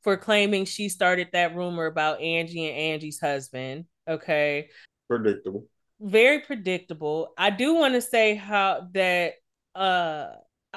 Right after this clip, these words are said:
Speaker 1: on re-, on, on the internet, I think people are being very disingenuous. Did Monica make for good T V this season? Absolutely. Do the girls have a right to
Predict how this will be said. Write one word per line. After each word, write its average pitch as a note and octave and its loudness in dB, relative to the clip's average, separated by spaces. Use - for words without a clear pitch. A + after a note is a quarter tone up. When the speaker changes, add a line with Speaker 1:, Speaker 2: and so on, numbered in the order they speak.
Speaker 1:
on B3 0
re-, B3 -2
on, G#3+ 0
on B3 0
the F#3+ 0
internet, F3+ 2
I F#3+ 2
think A3 -2
people G#3 -2
are F#3 4
being E3+ -2
very F3 2
disingenuous. D#3 -4
Did G#3+ 8
Monica A#3 4
make A3+ 2
for G3+ -6
good G3+ 0
T A3 -8
V G#3+ -8
this G3+ -2
season? G3+ -4
Absolutely. D#3+ -2
Do A3+ 0
the G#3+ 8
girls A3+ 4
have A3+ 4
a F#3+ 0
right F#3 2
to G3+ -6